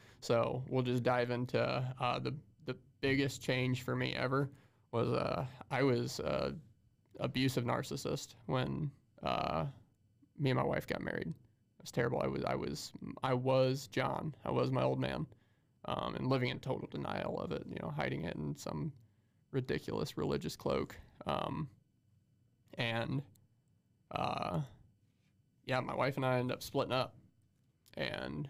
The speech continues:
we were separated for a good while. Um, and I was, I was living by myself at home. I, I had, the, this was, like, very early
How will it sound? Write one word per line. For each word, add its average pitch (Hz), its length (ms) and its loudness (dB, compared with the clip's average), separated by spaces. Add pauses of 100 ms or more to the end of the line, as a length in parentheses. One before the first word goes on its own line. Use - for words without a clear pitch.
(100)
we 135 120 4
were 131 80 4
separated 131 500 0
for - 100 -4
a 151 60 -2
good - 140 0
while. 123 360 2 (680)
Um, 123 500 0 (1000)
and 127 440 6
I 123 100 6
was, 123 140 4
I 135 60 8
was 143 120 4
living 131 200 6
by 131 100 6
myself 127 400 4
at - 80 -4
home. 123 380 4
I, 123 260 2
I 135 60 4
had, 123 180 4
the, 123 60 0
this 131 200 4
was, 123 140 -2
like, 131 200 0
very 123 420 2
early 139 480 0